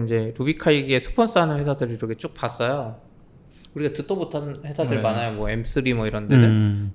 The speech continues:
Speaker 1: 엠쓰리가 뭐 의료 뭐 이런 거 하는데 걔네들 지금 기업 가치가 십육 조예요.
Speaker 2: 음.
Speaker 1: 슬랙
Speaker 3: 아,
Speaker 1: 수준이. 우리 듣도
Speaker 3: 그러네.
Speaker 1: 보고 못했잖아요.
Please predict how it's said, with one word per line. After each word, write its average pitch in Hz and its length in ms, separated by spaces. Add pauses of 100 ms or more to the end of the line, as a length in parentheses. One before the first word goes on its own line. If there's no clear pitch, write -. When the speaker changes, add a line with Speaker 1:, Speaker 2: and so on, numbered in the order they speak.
Speaker 1:
엠쓰리가 127 300
뭐 117 180
의료 147 260
뭐 117 120
이런 120 160
거 123 80
하는데 123 580 (280)
걔네들 165 520
지금 131 360
기업 135 220
가치가 - 400
십육 147 480
조예요. 110 440 (300)
Speaker 2:
음. 101 380 (120)
Speaker 1:
슬랙 160 260
Speaker 3:
아, - 20
Speaker 1:
수준이. 143 320 (240)
우리 147 180
듣도 165 260
Speaker 3:
그러네. 160 180
Speaker 1:
보고 131 80
못했잖아요. 117 600